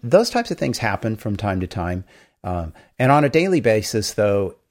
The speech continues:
it, it can be, a, it's definitely a distraction. You really have to, uh, focus. A, a good way that, that I've done it, uh, is sometimes, um,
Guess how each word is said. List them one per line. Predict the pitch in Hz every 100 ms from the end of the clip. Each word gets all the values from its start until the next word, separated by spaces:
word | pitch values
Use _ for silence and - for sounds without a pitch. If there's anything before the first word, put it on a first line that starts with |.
| _
it, | 135 127
it | 123 123
can | - 123 120
be, | 110
a, | 101
it's | 90 - 98 -
definitely | - 107 - 104 98
a |
distraction. | 90 - - 87 - 90 90
You | 92
really | 95 110 123 120
have | 104 98 -
to, | - 107 92 87 - - -
uh, | 90
focus. | 87 - 101 110 95 - - - _ _ _ _ _ _ _ _
A, | 120 -
a | 117
good | 107 147
way | 143 135 127
that, | 104 107 - _
that | - 101
I've | 101 104
done | 123 110
it, | 110 104 - 92
uh, | 95 92
is | - 92 90
sometimes, | 98 95 107 95 90 - -
um, | 90 82